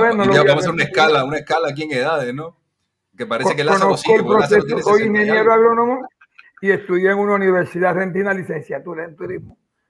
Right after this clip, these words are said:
Speaker 2: Ya saben que tengo una empresa de turismo hace treinta años. Llevo treinta y tres acá para el, el otro argentino, cubano argentino, que es joven que está ahí. A ver, eh, a mí mi visión de Cuba es un poco más amplia.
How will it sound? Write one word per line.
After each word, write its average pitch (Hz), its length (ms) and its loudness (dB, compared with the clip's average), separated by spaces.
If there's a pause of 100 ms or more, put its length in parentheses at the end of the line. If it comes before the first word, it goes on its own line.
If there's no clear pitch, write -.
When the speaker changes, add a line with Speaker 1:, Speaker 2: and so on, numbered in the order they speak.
(120)
Speaker 2:
Ya 147 120 -10
saben 185 280 -6
que 170 120 -8
tengo 139 220 -14
una 147 100 -14
empresa 147 400 -14
de 151 120 -10
turismo 156 360 -14
hace 135 200 -16
treinta 131 380 -20
años. - 160 -20 (500)
Llevo 170 280 0
treinta 165 400 -4
y - 80 -14
tres 160 160 -10
acá 180 280 -10
para 131 280 -8
el, 117 140 -12 (500)
el 135 100 -6
otro 135 240 -6
argentino, 135 600 -16
cubano 117 320 -12
argentino, 127 500 -20
que - 120 -20
es 107 160 -20 (280)
joven 117 340 -14
que 135 120 -20
está 113 200 -20
ahí. - 100 -20 (680)
A 214 100 2
ver, 214 300 0
eh, 202 200 4
a 190 80 0
mí 247 840 -4
mi 220 140 -4
visión 208 500 0
de 226 160 2
Cuba 226 500 0 (220)
es 160 100 -8
un 175 100 -8
poco 202 200 0
más 160 220 -6
amplia. 160 460 -6